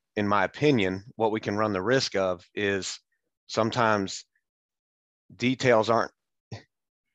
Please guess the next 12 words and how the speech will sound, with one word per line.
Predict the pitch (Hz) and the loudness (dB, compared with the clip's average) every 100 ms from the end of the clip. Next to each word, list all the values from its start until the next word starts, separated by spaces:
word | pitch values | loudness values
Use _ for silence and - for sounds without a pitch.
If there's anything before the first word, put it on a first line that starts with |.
| _ _ - | _ _ -2
de-, | 127 127 - | -2 -2 -2
some | 135 135 | 2 4
details | 139 131 131 123 107 | 2 2 2 2 2
need | 123 | 0
to | 117 | 0
be | 110 | -4
found | - 120 113 | 0 2 4
out | 117 139 - _ _ _ _ - | 4 2 0 _ _ _ _ -8
before | 117 - 117 117 104 - _ _ - | -6 0 2 2 0 -8 _ _ -10
we | 110 107 | -6 -2
rush | 117 117 - | 0 0 -2
to | - 107 101 | -6 -4 -4